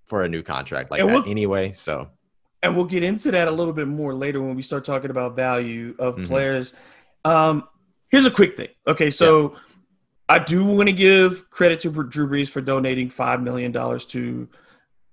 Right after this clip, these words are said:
Speaker 2: Ochsner.
Speaker 1: Mm-hmm.
Speaker 2: Okay, that was impor-, that's very important.
Speaker 1: Yep.
Speaker 2: These, the, our health services are, are really struggling, um, no matter where you are in this country right
Speaker 1: Right.
Speaker 2: now. I just look at that in comparison to the only other announcement he's made about donations this summer.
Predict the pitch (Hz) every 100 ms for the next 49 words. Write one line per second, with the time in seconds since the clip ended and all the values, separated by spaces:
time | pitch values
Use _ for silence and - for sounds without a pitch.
0 | - 131 120 - 123 - _ _ _ _
1 | - 104 82 127 123 - 139 139 143 165
2 | 165 - 147 160 170 196 202 311 - _
3 | _ _ 110 127 135 139 135 139 135 143
4 | 139 160 165 - - - 160 147 151 143
5 | 131 127 - 139 120 127 147 143 - 143
6 | 135 131 127 - - - - 139 131 131
7 | - 160 175 170 156 160 151 135 135 110
8 | 113 123 - 127 - - - 67 - _
9 | _ _ _ _ _ _ _ _ _ _
10 | _ _ _ _ _ _ _ _ - 190
11 | 226 254 277 262 247 233 - - 202 180
12 | 170 - 175 170 156 165 180 185 180 170
13 | 160 151 147 151 143 139 131 135 131 131
14 | 127 127 127 131 135 131 131 - -